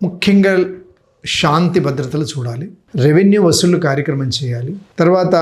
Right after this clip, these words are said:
అన్ని శాఖల మీద అజమాయిషీ ఉండాలి. అన్ని శాఖలకు ప్రతిరో-, ప్రతిరోజు ఏదో ఒక శాఖ ఆయా ప్రభుత్వాలు, సార్వభౌమ అధికారం, ప్రజల చేత ఎన్నుకోబడినటువంటి ప్రభుత్వాలు,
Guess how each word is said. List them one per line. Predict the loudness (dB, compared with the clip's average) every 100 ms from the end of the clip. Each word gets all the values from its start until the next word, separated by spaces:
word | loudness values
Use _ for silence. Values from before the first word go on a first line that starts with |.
| -2 -8 -18 _ 0
అన్ని | 4 4 4 2
శాఖల | 2 2 2 0
మీద | 0 0 -2
అజమాయిషీ | -2 -2 -2 -2 -4 -8
ఉండాలి. | -8 -10 -12 -18 -12 -4
అన్ని | 0 2 2 2
శాఖలకు | 2 0 0 -2 -4
ప్రతిరో-, | -6 -8 -4 -2 0 -2 -4 -8
ప్రతిరోజు | -8 -4 -2 0 0 -2 -2
ఏదో | 0 2 2 0
ఒక | 0 -4
శాఖ | -8 -6 -8 -8 -10 -6
ఆయా | -4 -2 -4 -6 -12 _ -2
ప్రభుత్వాలు, | -2 -2 -2 0 0 0 -2
సార్వభౌమ | -6 -6 -4 -4 -4 -4 -6 -8
అధికారం, | -10 -10 -10 -12 -12
ప్రజల | -12 -6 -6 -4 -6
చేత | -6
ఎన్నుకోబడినటువంటి | -6 -6 -6 -8 -8 -8 -6 -6
ప్రభుత్వాలు, | -6 -10 -8 -8 -8